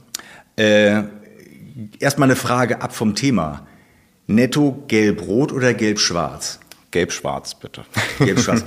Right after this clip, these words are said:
Speaker 2: <laughs>
Speaker 1: Kannst du mir mal ganz kurz erklären, wo der Unterschied ist? Ich begreif's nie.
Speaker 2: Klar, also der, der Unterschied liegt eigentlich in den Ursprung der beiden Discounter. Also der unserer, also der schwarz-gelbe Netto wurde in Dänemark gegründet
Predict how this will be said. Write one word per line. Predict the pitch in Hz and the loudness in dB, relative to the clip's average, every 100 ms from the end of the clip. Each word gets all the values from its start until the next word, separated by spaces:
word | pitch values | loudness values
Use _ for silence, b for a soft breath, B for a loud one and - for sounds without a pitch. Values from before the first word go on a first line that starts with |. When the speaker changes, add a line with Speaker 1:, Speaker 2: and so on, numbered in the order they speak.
| B | B
Speaker 2:
<laughs> | B | B
Speaker 1:
Kannst | - 113 - | -6 -4 -2
du | |
mir | 143 | 0
mal | 123 | 0
ganz | 113 139 | 0 -2
kurz | - 131 | -4 -8
erklären, | 117 - 107 113 104 | -8 -6 -4 -2 -2
wo | |
der | 95 | -4
Unterschied | 98 101 - - | -4 -6 -8 -8
ist? | 78 | -10
Ich | 64 - | -10 -12
begreif's | 95 85 98 - | -10 -8 -8 -6
nie. | 92 80 65 - - | -6 -6 -8 -14 -2
Speaker 2:
Klar, | 117 80 - | 0 0 0
also | 104 107 | 0 4
der, | 113 | 4
der | 104 104 | 4 4
Unterschied | 135 143 127 - 117 117 101 | 4 2 0 0 -2 -4 -4
liegt | 117 117 | -4 -2
eigentlich | - 104 101 101 101 - - | -2 0 0 0 -2 -2 -2
in | 101 | 0
den | 98 95 90 | 2 0 0
Ursprung | 120 117 - - 87 82 82 | 2 4 2 -2 -4 -4 -2
der | 82 | 0
beiden | 82 82 87 | 0 0 0
Discounter. | 85 - - 76 78 80 82 | -4 -6 -6 -8 -6 -6 -4
Also | 87 87 | -4 -2
der | 87 - | -2 2
unserer, | 127 156 139 131 135 | 2 2 4 2 2
also | 139 90 | 0 -2
der | 85 82 85 | 0 0 -2
schwarz-gelbe | - - 95 - 113 131 135 | -4 0 0 2 2 4 4
Netto | 123 127 127 110 | 2 2 0 0
wurde | 98 101 | -2 -2
in | 87 90 90 | -2 -2 -2
Dänemark | 87 139 143 147 | 0 2 2 0
gegründet | 143 135 143 170 175 | -2 -2 -2 -4 -8